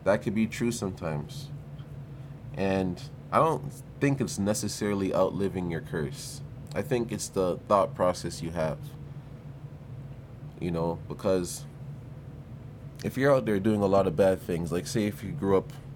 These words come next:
a bad kid, you know, doing bad things to other people and stuff like that, your mindset is what's blocking you from your blessings,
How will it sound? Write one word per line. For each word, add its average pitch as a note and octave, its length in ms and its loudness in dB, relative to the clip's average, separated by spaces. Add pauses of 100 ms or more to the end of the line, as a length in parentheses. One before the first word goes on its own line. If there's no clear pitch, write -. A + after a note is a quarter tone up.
(180)
a - 40 -4
bad G#2+ 340 6
kid, F2 280 2
you D#2 60 -2
know, E2+ 160 2
doing F2 240 2
bad F2 260 2
things E2+ 240 -2
to - 100 -2
other E2+ 140 0
people E2 540 -4 (400)
and E2+ 100 -4
stuff - 280 0
like E2+ 200 0
that, E2+ 240 4 (1300)
your F#2+ 220 4
mindset G2+ 720 6 (800)
is F2+ 160 2
what's F#2 320 2
blocking F2+ 480 4
you F2+ 100 2
from F2 240 0
your E2 100 0
blessings, D#2 800 -2